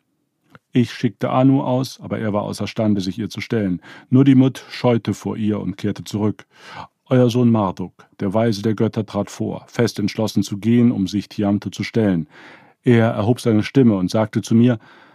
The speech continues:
„Wenn denn fürwahr ich, euer Rächer werden, Tiamto bezwingen und euer Leben bewahren soll, so beruft die Versammlung ein,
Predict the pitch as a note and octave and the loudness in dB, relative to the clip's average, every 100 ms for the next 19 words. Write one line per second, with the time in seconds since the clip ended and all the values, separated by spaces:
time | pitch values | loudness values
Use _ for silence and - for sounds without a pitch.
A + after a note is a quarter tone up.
0 | _ _ _ _ G2 A#2+ C3 C#3+ C3 B2 | _ _ _ _ -2 2 4 4 2 4
1 | A#2+ - A#2+ A2+ G2+ A#2 A#2+ - C#3+ - | 4 2 0 0 0 0 0 -2 -6 -6
2 | G#2+ G2 G2 G2 A2 - G#2 F2+ A2+ A2 | -8 -6 -4 -4 -6 -6 -6 -2 0 0
3 | G2 G2 - G#2+ G#2+ A2+ G#2 F#2+ - B2 | 2 0 0 -4 -2 -2 -2 -6 -2 2
4 | B2 A2 F#2+ G#2+ G2+ G2 A2+ A#2 G#2+ F#2+ | 4 4 2 -2 -2 0 2 2 2 0
5 | A2 A2 G#2+ G2 G#2+ G#2+ G2 B2 C3 C#3 | 0 0 0 0 0 0 0 0 2 0
6 | G2+ A#2 A#2+ - B2 - A2 A2+ A2 F#2 | 2 -2 -4 -6 -4 -2 0 2 2 2
7 | F#2 F#2+ F#2+ E2+ | -2 -2 -2 -2